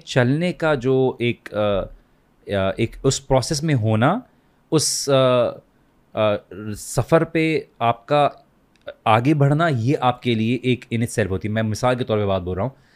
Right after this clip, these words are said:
कि अगर आप, अ, सूरह बुरूज में देखें तो जो लोग, अ, डिच वाले जो लोग थे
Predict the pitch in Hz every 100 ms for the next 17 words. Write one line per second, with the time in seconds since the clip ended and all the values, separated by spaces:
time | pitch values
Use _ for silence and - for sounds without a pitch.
0 | _ - 127 127 135 135 117 120 117 110
1 | - - 131 120 120 110 113 104 95 82
2 | - 73 _ _ _ _ _ _ _ _
3 | _ _ 120 117 117 117 - 113 117 131
4 | 135 127 110 131 147 127 - 107 104 95
5 | - _ _ _ - - - _ _ 107
6 | 107 131 135 123 120 110 104 107 - 90